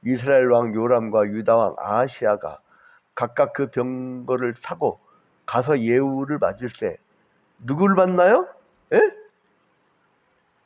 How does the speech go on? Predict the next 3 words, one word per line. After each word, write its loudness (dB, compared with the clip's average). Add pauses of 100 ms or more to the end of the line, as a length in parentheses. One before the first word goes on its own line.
(640)
이스라엘 -2 (260)
사람 -4 (100)
나봇의 -8